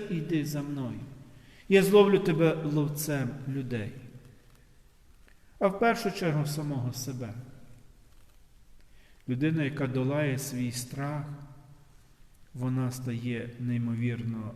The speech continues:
сильною. Сильною в тому значенні, що вона бачить.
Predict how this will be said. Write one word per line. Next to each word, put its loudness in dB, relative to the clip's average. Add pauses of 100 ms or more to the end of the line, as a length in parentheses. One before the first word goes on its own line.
(120)
сильною. -8 (1120)
Сильною 2
в -4
тому -2
значенні, -2 (160)
що -6 (760)
вона -2
бачить. -8